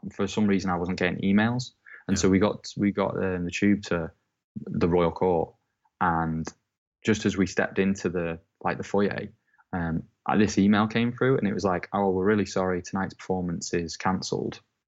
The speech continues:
Speaker 1: Um, and I was, like, so devastated. I was like, "Oh my God, it's my birthday. Come down and see my favourite,
Speaker 2: <laughs>
Speaker 1: uh, writer's
Speaker 2: Yeah.
Speaker 1: play."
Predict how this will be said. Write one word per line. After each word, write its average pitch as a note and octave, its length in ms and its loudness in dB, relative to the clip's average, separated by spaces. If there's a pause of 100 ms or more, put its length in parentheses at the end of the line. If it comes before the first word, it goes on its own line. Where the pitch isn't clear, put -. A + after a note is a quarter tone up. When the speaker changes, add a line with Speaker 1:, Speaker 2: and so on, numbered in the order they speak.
(560)
Speaker 1:
Um, F2 420 2
and F#2 120 0
I F2 60 2
was, F2 140 -2
like, F2 320 -2
so G#2 500 2
devastated. G#2 500 0
I - 40 -2
was G2+ 120 -6
like, F2+ 200 -6
"Oh G#2 100 -2
my G2 140 2
God, G2 180 4
it's - 120 -4
my F#2 140 2
birthday. F#2 580 0
Come G2+ 180 4
down F2+ 180 2
and F2+ 80 -6
see F#2+ 140 -4
my F2 160 -4
favourite, F2+ 420 2 (280)
Speaker 2:
<laughs> - 260 -14
Speaker 1:
uh, A#1 60 -14 (260)
writer's F#2 400 2
Speaker 2:
Yeah. - 20 -20
Speaker 1:
play." G2 380 0